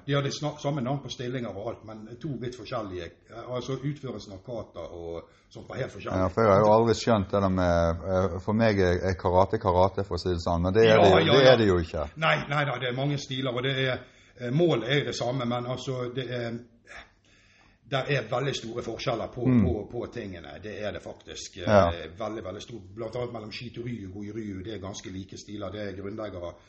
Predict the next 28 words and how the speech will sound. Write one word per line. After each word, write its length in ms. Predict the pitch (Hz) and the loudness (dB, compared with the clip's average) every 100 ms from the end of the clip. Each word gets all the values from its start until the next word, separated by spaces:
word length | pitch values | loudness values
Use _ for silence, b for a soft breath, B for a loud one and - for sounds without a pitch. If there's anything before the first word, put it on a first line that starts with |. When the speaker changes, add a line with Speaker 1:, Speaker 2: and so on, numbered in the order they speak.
| b | b
Speaker 1:
Ken 220 | - 113 95 | -8 -6 -6
Wamabuni 680 | 92 92 98 104 95 92 | -8 -8 -6 -6 -6 -8
og, 480 | 87 90 87 85 85 | -8 -8 -8 -10 -10
eh, 280 | 85 85 82 - | -10 -10 -12 -12
Shoyun 380 | 120 90 85 87 | -12 -10 -12 -10
Miyagi. 420 | 92 95 87 87 | -8 -6 -8 -4
Speaker 2:
Ja. 280 | 101 98 101 104 | 2 4 4 0
Speaker 1:
Mens 120 | 135 | -10
Shotokan, 540 | - 135 135 147 139 107 | -8 -8 -8 -4 -4 -4
det 100 | 120 | -8
er 420 | 104 107 104 101 | -8 -10 -10 -8
da 160 | 101 113 | -8 -8
mellom, 360 | 104 92 95 90 110 104 92 | -8 -8 -10 -14 -16 -14 -14
fra 140 | 113 | -12
Gishin 320 | 113 120 - | -12 -12 -12
Funakoshi, 540 | 92 95 95 117 - 90 | -12 -12 -8 -8 -8 -12
den 180 | 90 90 | -10 -10
moderne 380 | 92 107 92 - | -8 -6 -6 -10
karates 440 | 87 98 101 82 | -12 -14 -14 -16
fra, 100 | 92 87 | -8 0
Speaker 2:
Ja. 180 | 98 85 82 B B - | 4 4 2 B B -14
Speaker 1:
eh, 280 | 104 98 104 | -10 -8 -6
og 460 | 104 101 98 95 | -4 -4 -6 -6
Nakayama 520 | 117 120 104 92 87 | -8 -8 -8 -8 -10
som 120 | 85 - | -12 -16
startet 340 | 95 - 92 | -16 -16 -12
i, 80 | 107 92 - | -10 -6 0
Speaker 2:
Mm. 400 | 131 123 92 | 4 4 4